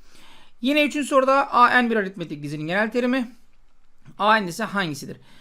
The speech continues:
E bak, terimler var. Terimler varsa ortak farkı bulabilirsin. Nasıl yaparsın? A bir cinsinden yaz geç. Hiç düşünme, hiç üşenme. A bir artı. Burası arkadaşlarım A bir artı dört D yazdım. A beş yerine eksi ikiymiş.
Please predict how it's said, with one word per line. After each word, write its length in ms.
E 80
bak, 180
terimler 400
var. 280
Terimler 360
varsa 280
ortak 400
farkı 320
bulabilirsin. 680
Nasıl 260
yaparsın? 440
A 240
bir 80
cinsinden 320
yaz 420
geç. 300
Hiç 380
düşünme, 480
hiç 240
üşenme. 520
A 260
bir 80
artı. 460
Burası 260
arkadaşlarım 420
A 260
bir 80
artı 360
dört 280
D 60
yazdım. 440
A 220
beş 200
yerine 220
eksi 300
ikiymiş. 520